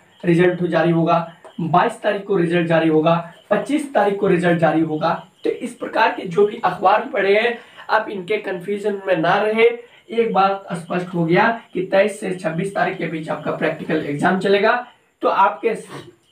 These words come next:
पास समय बचता है सत्ताईस, अट्ठाईस, उनतीस, तीस, इकतीस। यानी एक, दो, तीन, चार, पाँच दिन,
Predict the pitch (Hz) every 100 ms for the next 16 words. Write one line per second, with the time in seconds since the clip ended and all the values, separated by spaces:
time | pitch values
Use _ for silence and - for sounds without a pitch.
0 | - 190 190 185 196 196 180 - 190 185
1 | 190 - - - - - 190 185 - 185
2 | 202 - - 190 165 - 185 190 208 -
3 | - _ _ _ _ _ _ _ _ _
4 | _ 202 202 190 208 220 214 - _ -
5 | 202 214 - - - _ - _ - -
6 | 190 180 208 185 165 - - _ _ -
7 | 196 190 220 226 175 196 202 196 196 202
8 | 220 247 240 - 208 208 165 147 -